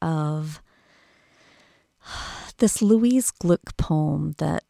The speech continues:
I'm just gonna paraphrase. It's short. Um, and in, under the title in italics, um, I think in parentheses, it says, "After Pushkin." And so, in a way, it's almost like a translation of a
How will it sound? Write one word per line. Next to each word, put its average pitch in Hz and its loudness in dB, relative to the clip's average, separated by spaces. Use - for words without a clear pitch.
I'm 180 0
just - -4
gonna 185 2
paraphrase. 156 0
It's - -10
short. 160 -2
Um, 160 -4
and 175 0
in, 233 4
under 233 4
the 190 2
title 170 2
in 160 2
italics, - -2
um, 175 -6
I 170 -8
think - -4
in 156 0
parentheses, 156 -4
it - -8
says, 170 -2
"After 165 -2
Pushkin." - -2
And 175 2
so, 190 4
in 226 12
a 233 12
way, 196 8
it's - 2
almost 214 4
like 175 4
a 160 4
translation 156 2
of 156 0
a 170 0